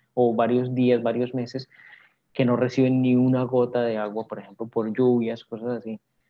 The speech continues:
Pero cuando cae la lluvia o está, por ejemplo, la, la, la niebla, simplemente ellos empiezan a absorber grandes cantidades de agua, primero para reactivarse, eh, para reactivar sus hojas, sus tallos,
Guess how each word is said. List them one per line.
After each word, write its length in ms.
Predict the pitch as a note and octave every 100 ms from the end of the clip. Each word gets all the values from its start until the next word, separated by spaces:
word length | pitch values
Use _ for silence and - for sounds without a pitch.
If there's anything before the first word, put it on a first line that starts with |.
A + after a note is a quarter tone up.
| _ _
Pero 880 | - B2 B2 A#2+ A#2 A#2 A#2 A2+ A2+ _ _
cuando 520 | - B2 A#2 A2 G#2+ - _ _
cae 240 | - C3 C3+
la 100 | C3
lluvia 580 | B2+ C3 B2 A#2+ A#2+
o 160 | A2+ A2
está, 180 | A2 A2
por 140 | -
ejemplo, 340 | A2+ A2 A#2+ A#2+
la, 220 | A#2 A2
la, 260 | A2+ A2 G#2
la 360 | A2 - F#2+
niebla, 540 | A2 B2 B2+ A#2+ A2+ A2+
simplemente 640 | A#2+ A2+ A#2+ A2+ A2+ - _ _ -
ellos 180 | B2 B2+
empiezan 360 | A2+ G#2+ B2
a 40 | B2
absorber 640 | B2 B2+ G#2+ A#2 B2 A#2 -
grandes 440 | A#2 A#2+ A#2 A#2
cantidades 600 | - A#2 A2+ A2+ G#2 A2 A#2+
de 120 | A#2
agua, 360 | G#2+ A2 B2 - _ _
primero 340 | - A2 B2 C3
para 180 | C#3
reactivarse, 840 | C3+ C#3 C3 - C#3+ C3 B2 - E3 - _ _ _ _
eh, 480 | B3 C#3 A#2 A2 G#2
para 160 | G#2+ A2
reactivar 440 | A2 G#2 - G#2+
sus 200 | - A#2
hojas, 320 | C3 B2 B2 -
sus 160 | A2+
tallos, 400 | - G#2+ A2 -